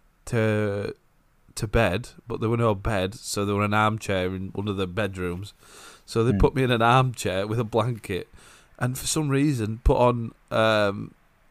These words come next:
Speaker 1: a Busted album <laughs> while I slept.
Speaker 2: Oh my God.
Speaker 1: Right? So I'm like, "All right."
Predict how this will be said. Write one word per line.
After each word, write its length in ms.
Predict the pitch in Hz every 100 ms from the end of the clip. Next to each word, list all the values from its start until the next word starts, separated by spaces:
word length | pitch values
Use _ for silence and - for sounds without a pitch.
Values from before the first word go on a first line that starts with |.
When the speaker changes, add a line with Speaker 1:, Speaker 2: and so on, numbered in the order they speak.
| -
Speaker 1:
a 40 |
Busted 440 | 113 135 - 185 170
album 440 | 170 170 147 127 - -
<laughs> 200 | - -
while 340 | 302 277 254 214
I 100 | 240
slept. 800 | - - - 220 196 175 147 143 - - - 143
Speaker 2:
Oh 220 | 110 98
my 200 | 82 80
God. 420 | - 87 80 - - -
Speaker 1:
Right? 560 | - 139 - 196 180 - _ _ _
So 160 | - 196 175
I'm 60 |
like, 180 | 170 165 -
"All 180 | 170 170
right." 280 | 123 139 139